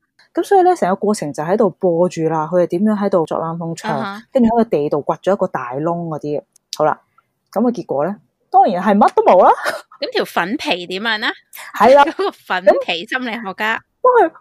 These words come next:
Speaker 1: 掘咗幾嘢都乜都冇嘅時候，個粉皮心理學家呢，應該都面有難色啦。然後好多人睇住㗎嘛，即係啲所有爸爸、村民啊，
Speaker 2: 啊哈。
Speaker 1: 嗰啲全部喺度圍住喺度睇住㗎嘛。然後嗰條心理學家呢，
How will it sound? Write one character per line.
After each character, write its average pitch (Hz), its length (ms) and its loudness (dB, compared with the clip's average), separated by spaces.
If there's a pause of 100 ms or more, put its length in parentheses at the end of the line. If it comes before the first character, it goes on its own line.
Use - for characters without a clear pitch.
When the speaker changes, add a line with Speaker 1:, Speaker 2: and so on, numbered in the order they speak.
(280)
Speaker 1:
掘 262 80 4
咗 349 140 6
幾 269 220 0
嘢 233 100 4
都 294 80 0
乜 311 160 2
都 330 80 -2
冇 214 200 4
嘅 202 60 -6
時 160 120 -8
候， 156 100 -2
個 226 120 4
粉 233 220 -2
皮 220 160 0
心 302 180 0
理 254 100 2
學 208 60 0 (120)
家 254 240 2
呢， 247 40 -6 (360)
應 359 80 -6
該 370 80 2
都 370 120 4
面 240 220 2
有 196 160 4
難 160 220 0
色 262 140 0
啦。 208 220 4
然 185 140 -4
後 190 100 4
好 190 80 6
多 320 120 2
人 190 60 0
睇 - 180 -6
住 202 260 2
㗎 - 20 2
嘛， 170 300 -2
即 - 80 -4
係 247 60 -4
啲 254 160 -8
所 208 200 -2
有 208 80 2
爸 135 140 -8
爸、 208 180 2
村 - 160 -2
民 220 120 2
啊， - 20 -4 (100)
Speaker 2:
啊 156 140 -4
哈。 165 60 0
Speaker 1:
嗰 180 80 2
啲 220 140 -6
全 147 100 -12
部 139 100 -4
喺 185 100 0
度 214 60 4
圍 147 200 -2
住 147 100 -6
喺 - 20 0
度 190 100 2
睇 165 240 -4
住 156 180 -6
㗎 156 40 -4
嘛。 156 140 -8 (220)
然 170 140 -6
後 160 60 2
嗰 185 160 2
條 165 320 0
心 214 320 0
理 185 100 4
學 175 160 0
家 180 200 2
呢， 196 140 2